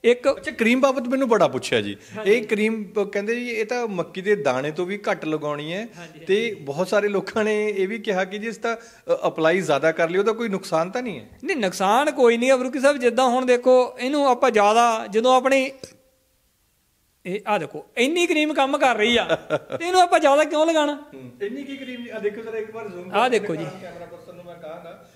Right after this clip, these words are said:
Speaker 2: ਸਿਰਫ ਇੰਨੀ ਕੁ ਕਰੀਮ ਲਗਾਉਣੀ ਹੈ ਜੀ।
Speaker 1: ਹਾਂਜੀ।
Speaker 2: ਇਹਦੇ ਨਾਲ ਹੋ-, ਇਹਦੇ ਨਾਲ ਕੀ ਹੋ ਜੂ?
Speaker 1: ਇਹਦੇ ਨਾਲ ਕੀ ਹੈ ਜੀ, ਬਸ ਫੇਸ ਤੇ ਆਪਾਂ ਇੰਨੀ ਕੁ ਲਗਾ ਕੇ ਪੂਰੇ ਤੇ ਇਹ, ਆਹ ਦੇਖੋ ਇੱਦਾਂ ਨਾ ਲਗਾ ਕੇ ਫੇਸ ਤੇ ਆਪਾਂ।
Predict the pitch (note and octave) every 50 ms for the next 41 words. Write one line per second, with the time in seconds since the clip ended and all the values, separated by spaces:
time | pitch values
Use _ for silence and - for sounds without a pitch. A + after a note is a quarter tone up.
0 | _ _ _ - A3 B3+ - - - G#3+ G#3+ A#3 C4 D4 D4+ D4 D4+ A#3+ D4 C#4+
1 | C#4+ C4+ C4+ C4 B3 B3 A#3+ A#3 A#3 A3+ A3+ G#3+ A3+ G#3 - - G3 A3 A#3 A#3+
2 | - A3+ A#3 D4 D4+ D4+ D4 B3 A#3 B3+ A3+ A#3+ A#3 D4 D4 C#4+ C#4 A3 B3 B3
3 | A3+ A3+ G#3+ G#3 G#3+ - - - _ _ _ _ - A#3+ C4+ E4+ F4+ F4 D#4+ D#4+
4 | D#4+ D#4 E4+ D#4+ D#4 D#4+ D#4+ D4+ C#4+ C4+ C4+ - - B3 B3 B3+ C4 B3+ C4 C#4+
5 | C4 B3+ C4 C4+ C4 C4 B3 B3 B3+ C4 C4 B3+ B3 A#3+ A3 G#3+ G#3+ A3 A3 A3
6 | A#3 A3+ A3 A3 A3 - - - A#3 A3+ A#3 A#3+ A#3 A3+ A#3 A3+ A3 A#3 B3 -
7 | - - - - - - - G3+ G#3 G#3+ G#3+ G3+ F#3 F#3 G3 F#3+ F3+ F3+ D3 C3
8 | - D3+ C#3+ D#3 E3+ A3 D#4 F4 D4+ G#3+ E3+ E3 D#3+ D#3+ E3 E3 F3+ E3+ D#3+ F3+
9 | E3+ E3 E3+ F3 - - - - D3+